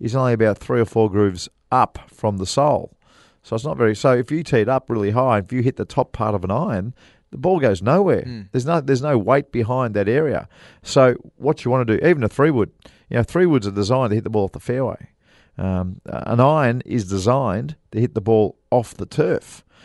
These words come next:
Speaker 1: So don't tee it up. It's a disaster. Hybrids as well. They are designed to be hit off the ground. So if you're gonna tee it up, tee it up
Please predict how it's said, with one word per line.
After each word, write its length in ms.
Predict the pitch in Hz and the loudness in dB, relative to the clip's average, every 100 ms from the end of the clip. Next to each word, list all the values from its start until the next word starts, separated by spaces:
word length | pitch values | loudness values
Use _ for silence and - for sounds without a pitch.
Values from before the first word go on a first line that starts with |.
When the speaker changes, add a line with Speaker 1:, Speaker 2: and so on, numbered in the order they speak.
| - _ | -20 _
Speaker 1:
So 240 | - 120 | 0 0
don't 320 | 113 - 131 - | 2 -2 -4 -2
tee 120 | 110 | 0
it 60 | 101 | 0
up. 200 | 82 - | -2 -6
It's 180 | - - | -18 -10
a 20 | |
disaster. 560 | 98 92 95 95 - - _ - | -6 -4 -4 -6 -12 -14 _ -4
Hybrids 480 | 107 147 143 104 95 | 4 4 4 0 -4
as 100 | 90 | -2
well. 280 | 120 90 - _ | 0 0 -6 _
They 120 | - | -2
are 140 | 147 135 | 0 0
designed 760 | 110 92 113 143 113 123 190 - _ _ _ - | 0 2 0 0 -2 -4 -8 -14 _ _ _ -6
to 80 | |
be 100 | 110 | -4
hit 160 | 110 135 | -2 0
off 160 | 120 - | -2 -2
the 80 | |
ground. 340 | 98 127 113 95 | -4 -2 -2 -2
So 140 | 123 | -2
if 80 | 117 | -2
you're 80 | 139 | -2
gonna 140 | 185 | -6
tee 280 | 143 156 131 | -4 0 2
it 80 | 107 | 2
up, 280 | 139 120 - _ _ _ _ - | 0 -4 -8 _ _ _ _ -10
tee 180 | - 156 | -4 -2
it 80 | 139 | 0
up 180 | 139 | 0